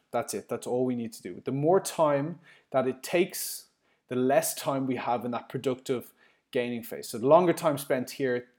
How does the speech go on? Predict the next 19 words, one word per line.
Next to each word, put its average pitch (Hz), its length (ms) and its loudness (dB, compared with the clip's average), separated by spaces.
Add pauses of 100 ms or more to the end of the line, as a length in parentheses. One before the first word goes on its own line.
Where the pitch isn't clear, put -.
(120)
it 127 160 -16
takes - 380 -4
away 139 300 2
the - 100 -4
potential - 760 -6
ammunition 131 720 -2 (280)
that 113 80 -4
we 160 180 2
can 151 240 0
potentially 143 540 -4
have 147 440 2 (400)
come 143 300 0
our 117 460 -4
twelve 120 340 -2
to 123 100 -10
sixteen 120 500 -8
week 113 300 -10 (400)
dieting 107 320 -2
phase. - 420 -16